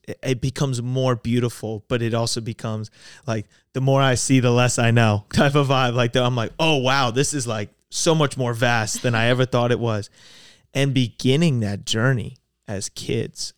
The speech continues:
where, I mean, I'll tell you this, and I am a byproduct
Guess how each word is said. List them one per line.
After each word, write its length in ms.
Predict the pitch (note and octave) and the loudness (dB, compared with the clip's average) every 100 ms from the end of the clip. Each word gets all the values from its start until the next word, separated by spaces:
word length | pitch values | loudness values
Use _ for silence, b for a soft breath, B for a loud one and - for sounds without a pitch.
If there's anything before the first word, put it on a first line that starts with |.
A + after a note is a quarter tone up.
| _ | _
where, 300 | A2 A2 A2 | -8 -4 -2
I 80 | A2 | -2
mean, 300 | A2 A2 G#2+ _ _ _ _ | -2 -4 -6 _ _ _ _
I'll 100 | B2+ | -4
tell 180 | C3+ C#3 | 2 4
you 140 | A#2+ A2 | 4 4
this, 340 | A#2 A2+ - | 2 2 -2
and 260 | A2 G#2 F#2+ - | -4 -6 -8 -4
I 180 | B2 D3 | 0 2
am 120 | C3+ | 2
a 80 | A2 | 0
byproduct 800 | G#2+ A2+ - F#2+ G2+ - - | -2 -2 -4 -6 -6 -8 -14